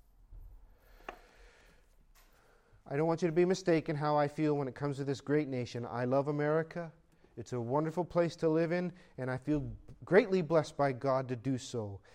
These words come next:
And these freedoms we ought to stand for, to resist those who would take it from us. And I think it right to do that. However, at the same time, we must realize that this is not heaven. This is not home.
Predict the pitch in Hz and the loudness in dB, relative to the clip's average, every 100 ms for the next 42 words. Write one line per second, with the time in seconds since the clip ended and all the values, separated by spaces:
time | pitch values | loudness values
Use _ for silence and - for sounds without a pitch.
0 | - - 120 139 139 - 190 185 151 139 | -20 -12 -4 -4 -4 2 2 2 2 2
1 | 147 156 147 139 - 139 131 - 110 90 | 2 0 -6 -8 -4 -4 -4 -6 -10 -12
2 | 85 _ _ _ _ _ _ - 147 139 | -18 _ _ _ _ _ _ -4 0 2
3 | 117 196 - 175 175 170 156 160 190 185 | 6 4 6 4 4 4 0 2 0 0
4 | 151 139 120 107 - - - - 127 131 | -4 -6 -4 -6 -10 -18 -20 -14 -4 -2
5 | 170 175 - - 123 165 165 - - - | 0 -2 -4 -4 2 4 4 2 -12 -20
6 | _ _ 131 110 190 196 127 98 - - | _ _ -10 0 2 4 4 0 -12 -20
7 | - _ _ _ _ - 139 143 180 160 | -20 _ _ _ _ 0 4 6 6 6
8 | - - - 131 123 - 165 165 156 170 | 2 -2 -12 -8 -6 -4 0 0 0 -2
9 | 165 131 131 151 - 151 139 120 107 110 | 0 0 -2 -4 0 2 2 0 -6 -8
10 | 127 123 151 127 131 135 - 143 117 92 | -8 -6 -8 -6 -8 -8 -8 -8 -8 -12
11 | 101 87 _ _ _ _ _ _ _ _ | -16 -20 _ _ _ _ _ _ _ _
12 | _ _ _ _ - 131 - 151 151 160 | _ _ _ _ -8 -6 -2 -2 0 0
13 | 160 - 175 170 131 110 101 | 0 0 2 4 2 -2 -8